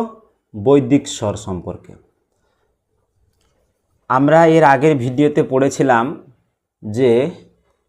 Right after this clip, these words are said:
উঁচু আর নিচু, উঁচু আর নিচু, উঁচু নিচু এই ধ্বনিগুলোকে, উঁচু এবং নিচু এই সমস্ত ধ্বনিগুলোকে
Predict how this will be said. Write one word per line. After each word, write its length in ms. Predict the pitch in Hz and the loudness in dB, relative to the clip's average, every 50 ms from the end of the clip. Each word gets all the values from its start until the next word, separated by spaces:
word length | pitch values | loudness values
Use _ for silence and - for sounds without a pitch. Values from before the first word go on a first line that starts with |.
| _ - | _ -8
উঁচু 500 | 143 151 165 165 165 - - 180 190 185 | -2 0 0 0 -2 -2 0 2 2 4
আর 280 | 160 156 160 165 151 | 6 6 4 4 4
নিচু, 640 | 143 139 139 135 120 - - - 117 110 120 143 160 - - _ _ _ _ _ _ _ _ _ _ _ _ _ _ _ _ _ _ _ _ _ _ _ _ _ _ _ _ _ _ _ _ _ _ _ - | 2 0 0 -2 -4 -6 -8 -6 -4 -4 -4 -4 -8 -14 -20 _ _ _ _ _ _ _ _ _ _ _ _ _ _ _ _ _ _ _ _ _ _ _ _ _ _ _ _ _ _ _ _ _ _ _ -10
উঁচু 500 | 135 147 147 143 - - 170 175 185 185 | -6 -6 -6 -6 -6 -2 2 4 4 4
আর 320 | 139 131 135 139 147 190 226 - - - _ _ _ _ _ _ _ _ _ _ _ _ _ _ _ _ _ _ _ _ _ _ _ _ _ _ _ _ _ _ _ _ _ _ _ _ _ _ _ _ _ _ _ _ _ _ _ _ _ _ _ _ _ _ _ _ _ _ _ _ _ _ _ _ _ _ _ _ _ _ _ - | 4 4 4 4 2 2 0 -4 -14 -20 _ _ _ _ _ _ _ _ _ _ _ _ _ _ _ _ _ _ _ _ _ _ _ _ _ _ _ _ _ _ _ _ _ _ _ _ _ _ _ _ _ _ _ _ _ _ _ _ _ _ _ _ _ _ _ _ _ _ _ _ _ _ _ _ _ _ _ _ _ _ _ -10
নিচু, 580 | 123 131 147 143 147 - - 117 98 87 80 - - _ _ _ _ _ _ _ - | -4 -2 -2 -2 -4 -4 -8 -8 -8 -8 -12 -18 -20 _ _ _ _ _ _ _ -10
উঁচু 340 | 131 147 143 143 - 165 170 | -8 -8 -8 -4 -2 -2 0
নিচু 400 | 170 165 165 165 165 175 165 160 | 0 0 -2 -2 -2 -4 -2 0
এই 220 | 156 160 156 127 | 0 0 -2 -2
ধ্বনিগুলোকে, 960 | 110 101 131 139 156 165 151 143 139 127 120 - - 117 131 156 202 233 226 _ _ _ _ _ _ _ _ _ _ _ _ | -4 -4 -2 0 2 2 2 2 2 2 0 0 0 -2 -2 -2 -4 -6 -14 _ _ _ _ _ _ _ _ _ _ _ _
উঁচু 380 | 127 123 131 120 - - 151 156 | -10 -10 -10 -10 -8 -2 0 2
এবং 360 | 147 143 135 143 147 147 139 | 2 4 2 2 0 0 0
নিচু 640 | 131 127 120 120 - - 113 110 120 139 160 190 - _ _ _ _ _ _ _ - | -2 -2 -6 -8 -8 -6 -4 -4 -4 -4 -6 -12 -16 _ _ _ _ _ _ _ -8
এই 140 | 113 127 | -6 -6
সমস্ত 520 | 123 - 139 135 139 127 - - 151 123 104 | -6 -4 -4 -4 -4 -6 -6 -6 -6 -6 -6
ধ্বনিগুলোকে 1000 | 98 87 113 120 135 151 156 135 139 139 131 123 - - 117 117 127 151 170 175 | -6 -6 -4 -4 -2 -2 -2 -2 -2 0 0 0 -2 -2 -2 -2 -4 -4 -8 -14